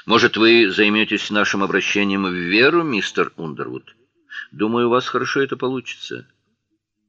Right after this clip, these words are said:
Мы вернемся в наш собственный мир, сэр, сказал ему мягко сержант Шервуд,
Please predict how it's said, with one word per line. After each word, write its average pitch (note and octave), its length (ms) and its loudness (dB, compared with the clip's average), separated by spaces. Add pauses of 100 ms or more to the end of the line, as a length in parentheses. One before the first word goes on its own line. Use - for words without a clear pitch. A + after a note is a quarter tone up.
(120)
Мы D3 280 4
вернемся F#2 800 2
в C#2 100 -8
наш E2 280 -2
собственный B2 640 -2
мир, B2 280 -10
сэр, - 480 -6 (1040)
сказал D2+ 420 -4
ему D2+ 160 -6
мягко D2 800 -4
сержант C2 560 -10
Шервуд, B1 400 -10